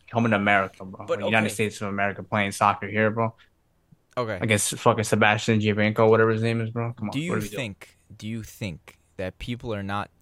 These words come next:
Speaker 2: giving this as much criticism as Saudi Arabian League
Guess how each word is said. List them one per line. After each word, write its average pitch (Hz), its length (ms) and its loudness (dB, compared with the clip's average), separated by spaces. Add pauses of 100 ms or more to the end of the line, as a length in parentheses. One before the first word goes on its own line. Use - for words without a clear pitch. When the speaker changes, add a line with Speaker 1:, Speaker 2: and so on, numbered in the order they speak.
Speaker 2:
giving 95 340 -10
this 95 220 -8
as 90 140 -18
much 92 200 -14
criticism 87 540 -14
as 85 140 -12
Saudi 82 280 -12
Arabian 78 420 -14
League 92 220 -16